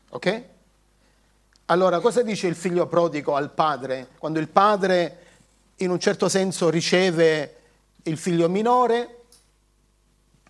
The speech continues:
ritorna, si, si pente, e in Luca quindici, versetto ventinove, viene detto: "Sono tanti anni che ti servo e non ho mai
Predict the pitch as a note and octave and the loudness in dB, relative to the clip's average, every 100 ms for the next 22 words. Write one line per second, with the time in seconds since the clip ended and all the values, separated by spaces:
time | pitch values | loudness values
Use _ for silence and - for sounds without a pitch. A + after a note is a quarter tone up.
0 | - C#3+ F3 A#3+ B3 A3+ G#3 G3 E3+ E3 | -8 -4 0 4 4 2 -2 -2 -4 -6
1 | - E3 D#3 D#3 _ _ _ _ _ - | -12 -8 -8 -10 _ _ _ _ _ -12
2 | F#3 - B3 A#3+ A#3+ - A3 A3 _ _ | -6 0 0 0 -4 -4 -4 -6 _ _
3 | _ _ _ _ _ _ _ _ _ _ | _ _ _ _ _ _ _ _ _ _
4 | _ _ _ _ _ _ _ _ _ _ | _ _ _ _ _ _ _ _ _ _
5 | - G#3 G#3+ C#4 D#4 B3 G3+ A#3 G#3 E3 | -4 -2 0 -2 2 0 2 -2 -2 -4
6 | F#3 F3 F3 G#3+ - G#3+ A#3 A3+ C4+ C4+ | -2 -2 0 -2 0 -2 -4 -2 0 2
7 | G3+ E3+ E3+ - - E3 F#3 F3+ D#3+ E3+ | 2 0 0 -8 -12 -6 -2 -2 0 -2
8 | E3 - D#3+ C3+ - - _ _ _ _ | -2 0 0 0 -6 -20 _ _ _ _
9 | - - - - - A#3 G3+ F3 C#4+ D4 | -20 -20 -20 -6 0 2 2 2 2 2
10 | F4 G#3+ A3 G#3+ F#3+ E3+ D#3 - - F3 | -2 0 2 2 0 -2 -2 -12 -4 -2
11 | E3+ E3+ G#3+ A3+ A3+ F#3+ G#3 G#3+ - - | -2 0 2 4 2 0 0 0 -4 -20
12 | _ F3 F3 F3+ F3+ E3 E3 G3+ A3+ A3+ | _ -4 0 0 0 -2 0 2 2 2
13 | A3+ A3 | -2 -6